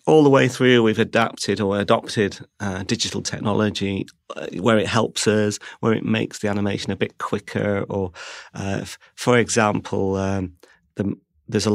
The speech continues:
lot of running around in the movie and people jumping through the air, for example, in a football game. Um, so in the olden days, we used to use wires, thin wires or fishing line, but then you'd have to, um,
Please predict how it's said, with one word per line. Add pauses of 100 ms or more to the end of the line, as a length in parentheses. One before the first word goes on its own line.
lot
of
running
around
in
the
movie
and
people
jumping
through
the
air,
for
example,
in
a
football
game. (500)
Um, (260)
so
in
the
olden
days, (140)
we
used
to
use
wires,
thin
wires
or
fishing
line, (280)
but
then
you'd
have
to, (760)
um,